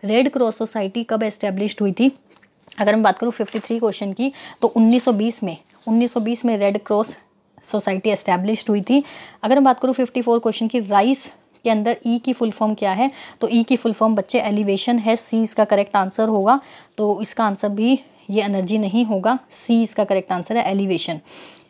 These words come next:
फिफ्टी फ़ाइव की बात करूँ फिजियोथेरेपी में फिजियो का क्या मतलब है? फिजियो का मतलब फिजिकल होता है, ये तो बहुत आसान क्वेश्चन था, लगा के नहीं आए हुए। फिफ्टी सिक्स क्वेश्चन की बात करूँ तो ये मैंने most important question है, विटामिन वाली मेरी वीडियो देखना, प्लेलिस्ट में मिल जाएगी,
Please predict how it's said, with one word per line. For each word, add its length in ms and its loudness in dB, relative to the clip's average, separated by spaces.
फिफ्टी 240 2
फ़ाइव 200 4
की 120 -2
बात 180 2
करूँ 160 -2
फिजियोथेरेपी 680 -4
में 120 0
फिजियो 380 -2
का 100 2
क्या 180 4
मतलब 280 -2
है? 40 2
फिजियो 320 -4
का 100 -2
मतलब 220 -4
फिजिकल 480 -2
होता 200 2
है, 60 6
ये 60 0
तो 100 -4
बहुत 320 -6
आसान 240 -2
क्वेश्चन 320 -6
था, 80 -4
लगा 260 0
के 160 -2
नहीं 120 0
आए 120 -2
हुए। 140 4
फिफ्टी 280 0
सिक्स 220 -2
क्वेश्चन 240 2
की 60 4
बात 180 2
करूँ 160 0
तो 120 0
ये 160 0
मैंने 180 0
most 380 -2
important 360 0
question 340 -2
है, 60 2
विटामिन 420 0
वाली 180 0
मेरी 180 -2
वीडियो 280 -2
देखना, 400 -2
प्लेलिस्ट 340 4
में 80 4
मिल 160 4
जाएगी, 440 2